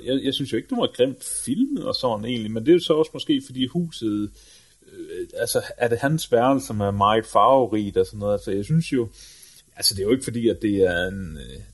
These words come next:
det er jo ikke de store Steadicam-ture og, øh,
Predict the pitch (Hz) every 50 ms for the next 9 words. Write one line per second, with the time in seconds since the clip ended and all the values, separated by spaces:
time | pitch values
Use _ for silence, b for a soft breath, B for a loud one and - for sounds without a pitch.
0 | - - 98 98 104 113 113 - _ _ - - - - 120 101 117 - - -
1 | - 123 120 113 113 107 - - 110 107 110 113 104 - - 127 120 110 107 113
2 | 117 120 110 107 101 101 104 101 98 101 98 98 98 - B B B B B B
3 | B B - - - 92 101 104 98 90 90 92 95 104 107